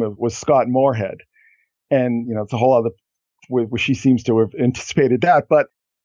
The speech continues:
Scott Moorhead becomes Jeff Buckley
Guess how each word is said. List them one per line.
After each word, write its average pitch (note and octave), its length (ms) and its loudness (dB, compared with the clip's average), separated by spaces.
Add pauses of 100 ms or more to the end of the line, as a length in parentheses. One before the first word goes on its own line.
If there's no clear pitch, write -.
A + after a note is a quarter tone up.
(120)
Scott A3+ 360 0
Moorhead D#3+ 680 -4 (160)
becomes C#3+ 300 -4
Jeff D#3 260 0
Buckley B2 600 -6